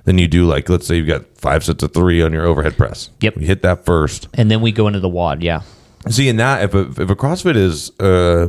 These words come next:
Speaker 1: experience is, is kind of programmed like that, I kind of am okay with it because,
Speaker 2: Okay.
Speaker 1: 'cause, I mean, basically what you're doing is you're trying to get stronger.
Speaker 2: Yeah.
Speaker 1: And you're trying to get more conditioned and get more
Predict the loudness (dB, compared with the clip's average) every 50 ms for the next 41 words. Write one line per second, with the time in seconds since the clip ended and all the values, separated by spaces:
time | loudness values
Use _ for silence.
0 | -2 -6 -6 -6 -6 -6 -4 -2 0 2 2 2 2 0 -2 -2 -4 -4 -4 -6
1 | -10 -10 -8 -6 -4 -4 -2 0 0 0 0 0 0 -2 -2 0 -2 -2 0 0
2 | 2 2 2 0 -2 -8 _ _ _ _ _ _ _ _ _ _ _ -6 -4 -2
3 | 0 0 2 2 0 -2 -2 -4 -4 -2 0 0 0 0 0 0 0 0 0 0
4 | -2 -6 -10 -10 _ -6 -2 0 2 0 0 0 -4 -10 _ _ -20 -20 _ _
5 | _ _ _ _ _ _ -2 0 2 2 2 2 2 2 0 0 0 0 0 0
6 | 0 0 2 2 2 2 2 2 0 -2 -2 -4 -6 -10 -12 -14 _ _ _ -20
7 | _ _ -14 -6 -4 -4 -4 -4 -4 -4 -2 -2 0 0 -2 -4 -4 -6 -12 -20
8 | _ _ -2 -2 -2 -2 0 -2 -2 0 0 -2 -4 -4 -6 _ _ _ _ -20
9 | -20 -18 -6 0 2 4 4 4 2 0 0 0 0 0 -2 -2 -2 0 0 0
10 | -2 -2 -2 -2 -2 -2 -2 -4 -4 -4 -4 -4 -6 -8 -10 -10 -6 -4 -4 -4
11 | -4 -4 -4 -4 -4 -6 -6 -8 -10 -10 -14